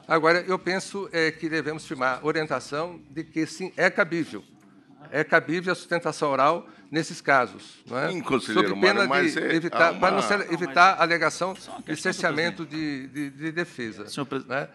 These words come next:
Speaker 1: É a minha opinião, é o meu voto.
Speaker 2: Correto.
Speaker 1: Então,
Speaker 3: Senhor
Speaker 1: eu
Speaker 3: presidente,
Speaker 1: voto no
Speaker 2: Mas nós não
Speaker 1: sentido
Speaker 2: estamos
Speaker 3: só uma questão.
Speaker 1: Ah, não
Speaker 2: votando
Speaker 1: estão
Speaker 2: ainda.
Speaker 1: votando. Então, então, é a minha
Speaker 3: Mas,
Speaker 1: opinião.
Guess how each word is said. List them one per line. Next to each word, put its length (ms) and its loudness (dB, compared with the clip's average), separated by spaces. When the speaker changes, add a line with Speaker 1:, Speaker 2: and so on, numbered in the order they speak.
Speaker 1:
É 80 -2
a 40 -2
minha 120 4
opinião, 420 -2
é 60 -2
o 40 -2
meu 120 -2
voto. 360 -2
Speaker 2:
Correto. 280 -10
Speaker 1:
Então, 240 -2
Speaker 3:
Senhor 20 -2
Speaker 1:
eu 180 2
Speaker 3:
presidente, 120 0
Speaker 1:
voto 220 2
no 60 -6
Speaker 2:
Mas 140 2
nós 200 0
não 140 0
Speaker 1:
sentido 160 -6
Speaker 2:
estamos 40 -12
Speaker 3:
só 140 -2
uma 80 -2
questão. 340 2
Speaker 1:
Ah, 100 2
não 20 -4
Speaker 2:
votando 100 -2
Speaker 1:
estão 140 -2
Speaker 2:
ainda. 140 -4
Speaker 1:
votando. 220 -6
Então, 120 -6
então, 160 -6
é 220 -4
a 40 0
minha 60 -2
Speaker 3:
Mas, 100 -4
Speaker 1:
opinião. 300 -8